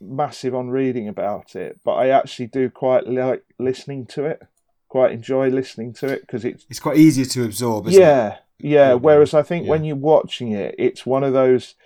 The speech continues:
Speaker 1: it's that drift thing Chris mentioned earlier. It's, it's way too easy to pick your phone up and start doing something else. So I think, I, I don't think it should be on at sort of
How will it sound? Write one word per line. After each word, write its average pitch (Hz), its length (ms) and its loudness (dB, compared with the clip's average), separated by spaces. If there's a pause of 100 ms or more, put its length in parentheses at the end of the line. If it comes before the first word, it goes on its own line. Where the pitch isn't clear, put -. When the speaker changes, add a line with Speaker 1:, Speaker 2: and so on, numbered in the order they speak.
(120)
Speaker 1:
it's - 220 -8
that 139 220 2
drift 139 300 -2
thing 117 460 -4
Chris - 340 -2
mentioned 107 480 -6
earlier. 110 380 0
It's, - 240 -12
it's - 300 -8
way 123 400 4
too 113 300 -4
easy 113 460 -2
to - 140 -18
pick - 300 -8
your 104 100 -12
phone 104 360 2
up 104 220 -6
and 101 140 -12
start - 320 0
doing 107 220 0
something 95 360 -6
else. 101 320 -4 (600)
So 120 200 8
I 131 120 12
think, 143 340 0 (200)
I, 131 260 8
I 135 160 8
don't 143 340 6
think 131 160 2
it 127 160 4
should 120 220 -4
be 123 160 2
on 117 200 4
at 107 180 -4
sort - 220 -4
of 107 280 -6